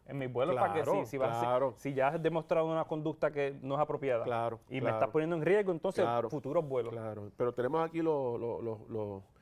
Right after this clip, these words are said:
Speaker 2: las personas que piensan, ¿verdad?, que mira, que sí, que eso, eso es un profiling, que no se debe hacer eso con la gente, los, los no-fly list. Yo entiendo que eso debe seguir siendo, ¿verdad? Y se debe de man-, seguir manteniendo, eh, eh, vigente, porque no es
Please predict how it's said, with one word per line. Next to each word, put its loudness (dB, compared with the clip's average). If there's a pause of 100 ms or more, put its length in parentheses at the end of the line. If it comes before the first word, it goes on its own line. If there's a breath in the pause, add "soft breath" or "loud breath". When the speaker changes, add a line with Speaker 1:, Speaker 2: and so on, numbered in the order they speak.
(420 soft breath)
Speaker 2:
las -2
personas -2
que -4
piensan, -2
¿verdad?, 0
que -4
mira, -2
que -10
sí, -2
que -4
eso, -2
eso -2
es -2
un -8
profiling, 2
que -4
no -4
se -2
debe 4
hacer -4
eso -8
con 0
la 0
gente, 0
los, -2
los 0
no-fly 2
list. -4 (160)
Yo -4
entiendo -6
que -10
eso -8
debe -2
seguir -8
siendo, -4
¿verdad? -4
Y -8
se -4
debe 2
de -2
man-, -6
seguir -8
manteniendo, -4 (440 loud breath)
eh, 0
eh, 0
vigente, -2 (500 soft breath)
porque 0
no -4
es -8